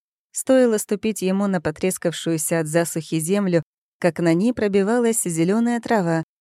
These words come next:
и она становилась плодородной. Поэтому люди приходили к нему за благословением и называли "зеленым праведником".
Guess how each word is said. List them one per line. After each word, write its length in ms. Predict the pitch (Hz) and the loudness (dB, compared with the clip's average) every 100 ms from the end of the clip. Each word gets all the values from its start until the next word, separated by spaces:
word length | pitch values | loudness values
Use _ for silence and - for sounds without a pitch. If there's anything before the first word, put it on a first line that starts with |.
| _ | _
и 80 | 165 | 0
она 180 | 160 165 | 2 2
становилась 640 | - 160 160 175 180 156 - | 0 0 0 0 0 0 -2
плодородной. 840 | 170 165 196 185 151 151 160 175 _ _ _ _ | -2 0 0 0 -2 -2 -6 -8 _ _ _ _
Поэтому 420 | - 247 240 233 220 | 0 2 2 0 2
люди 280 | 233 202 | 2 2
приходили 580 | 196 196 185 180 214 190 | 0 -2 -2 -2 0 -2
к 120 | 170 | -2
нему 280 | 175 180 202 | -2 -2 -2
за 140 | 185 170 | -2 0
благословением 960 | 170 165 - 165 180 226 208 180 170 - _ - | 0 -2 -2 -2 -2 -2 -2 -2 -2 -6 _ -2
и 80 | |
называли 580 | 175 165 165 196 233 190 - _ | 2 2 2 0 0 -2 -4 _
"зеленым 560 | 160 160 175 247 247 254 | -4 2 2 2 2 0
праведником". 800 | 202 156 156 151 151 160 170 | -2 -2 -2 -2 -2 -4 -8